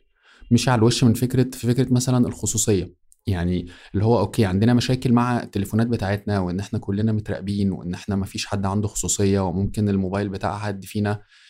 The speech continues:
يتم اختراقه في لحظة. بس برضه دي كانت من على الوش، على عكس مثلًا المسلسل اللي الناس كلها دايمًا يعني بيشيروا، يشيروا ليه، اللي هو فيلم بلاك ميرور مثلًا. ده فيلم لأ، دخل في العالم ده بشكل متعمق جدًا، خلانا جوه العالم ده. لكن ده فيلم مدته ساعة ونص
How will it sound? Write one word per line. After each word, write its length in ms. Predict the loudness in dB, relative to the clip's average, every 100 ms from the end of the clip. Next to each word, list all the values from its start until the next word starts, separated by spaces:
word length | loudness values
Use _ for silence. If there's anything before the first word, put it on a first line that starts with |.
| _
يتم 360 | -6 0 4 4
اختراقه 440 | 4 2 0 0
في 120 | -2 -2
لحظة. 380 | 0 -2 -2 -6 _ _ _ _ -2
بس 200 | 0 2
برضه 180 | 4 4
دي 80 | 4
كانت 200 | 2 2
من 100 | 2
على 100 | 2
الوش، 420 | 2 -2 -12 _
على 160 | 0 2
عكس 260 | 2 2 2
مثلًا 340 | 4 4 6
المسلسل 440 | 6 4 2 2
اللي 100 | 2
الناس 220 | 4 2 0
كلها 400 | 0 2 2 2
دايمًا 460 | 2 4 4 2
يعني 360 | 0 -4 -4 -4
بيشيروا، 600 | -6 -6 0 2 2 0
يشيروا 500 | -2 -2 2 4 4
ليه، 200 | 4 0 -6 -8 0
اللي 100 | 2
هو 60 |
فيلم 340 | 4 6 6 6
بلاك 280 | 2 2
ميرور 280 | 2 2 -2
مثلًا. 260 | -6 -10 -16 _ _ _ _ _
ده 120 | 0 2
فيلم 280 | 4 4
لأ، 120 | 4 2
دخل 300 | 0 2 2
في 80 |
العالم 400 | 2 2 4 4
ده 80 | 4
بشكل 360 | 2 0 0 2
متعمق 480 | 0 2 4 4 4
جدًا، 280 | 0 0
خلانا 440 | -4 -4 0 2 2
جوه 260 | 2 2
العالم 380 | 0 0 0 -2
ده. 120 | -6 -8 -20 _ -2
لكن 220 | 2 4
ده 80 | 4
فيلم 260 | 6 6
مدته 220 | 4 2
ساعة 240 | 2 2 4
ونص 340 | 4 2 -4